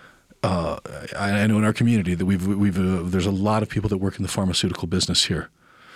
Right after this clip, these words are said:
Uh, and, and a lot of people walking around with new hips and new shoulders that they, you know, they couldn't have had before. So it's not all bad. It's just the system of putting your mat by that system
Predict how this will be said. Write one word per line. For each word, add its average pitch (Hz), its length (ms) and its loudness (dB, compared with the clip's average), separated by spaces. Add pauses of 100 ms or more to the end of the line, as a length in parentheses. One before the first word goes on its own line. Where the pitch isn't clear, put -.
(380)
Uh, 80 400 -4
and, 92 240 0
and 95 160 0
a 90 40 2
lot 95 180 2
of 104 60 0
people 104 220 2
walking 104 260 2
around 104 400 2 (120)
with 92 220 2
new 104 180 6
hips 120 380 2
and 90 200 2
new 104 100 4
shoulders 120 500 4
that 92 140 -2
they, 90 120 0
you 90 120 2
know, 87 220 2
they 87 360 -2
couldn't 113 260 -2
have 95 80 0
had 131 140 2
before. 82 280 -4
So - 140 0
it's - 120 0
not 127 240 2
all 123 260 2
bad. 92 480 -2
It's 92 140 0
just - 200 0
the 92 60 -2
system - 440 2
of 87 80 -2
putting 101 220 0
your 85 100 2
mat 95 300 2
by 87 120 -2
that 80 200 -4
system 85 480 0